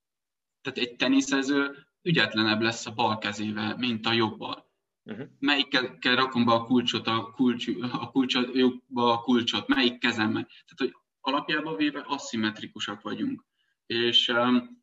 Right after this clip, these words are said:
Speaker 1: ne akarjuk a testünktől azt, hogy tökéletesen egyforma legyen. Mint ahogy gondolom nálatok is edzésen, hogy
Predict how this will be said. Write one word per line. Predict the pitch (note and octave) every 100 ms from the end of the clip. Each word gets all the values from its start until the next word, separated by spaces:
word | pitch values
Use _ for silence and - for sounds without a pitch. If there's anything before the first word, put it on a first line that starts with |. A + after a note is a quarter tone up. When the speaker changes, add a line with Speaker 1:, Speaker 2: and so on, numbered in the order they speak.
| _
Speaker 1:
ne | D#3+
akarjuk | A3 C#3 - A#2 A#2 A#2
a | A2
testünktől | A#2+ A#2+ - A2+ A2 A2 A2+
azt, | A2+ -
hogy | A2+ -
tökéletesen | - C3+ A#2+ A2+ A2+ A2 - A2
egyforma | A2+ - A2 G#2+
legyen. | A2 A2 - - _ _
Mint | B2+ C#3
ahogy | C3+
gondolom | D3+ C#3+ C3+
nálatok | C#3 B2+ A#2+ A2+
is | A2 C3+
edzésen, | B2 - B2+ A#2+ B2
hogy | A#2+ A#2+